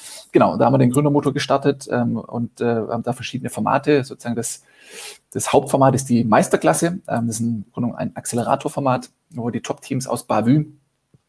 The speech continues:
ähm, erstmal finden müssen, dann, äh, auswählen, äh, und dann in einem dreieinhalbmonatigen Format,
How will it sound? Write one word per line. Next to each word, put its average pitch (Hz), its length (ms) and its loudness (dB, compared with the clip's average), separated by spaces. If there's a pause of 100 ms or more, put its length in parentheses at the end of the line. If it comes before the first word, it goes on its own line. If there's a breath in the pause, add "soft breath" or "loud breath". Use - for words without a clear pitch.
(200)
ähm, 117 280 0
erstmal 107 220 -2
finden - 240 0
müssen, 156 360 -2 (460 loud breath)
dann, 120 280 2
äh, 120 200 4
auswählen, 139 640 4
äh, 123 140 0
und 120 260 -4
dann 120 180 -2
in 123 160 -4
einem 117 340 -4
dreieinhalbmonatigen 123 680 -4
Format, 113 480 -4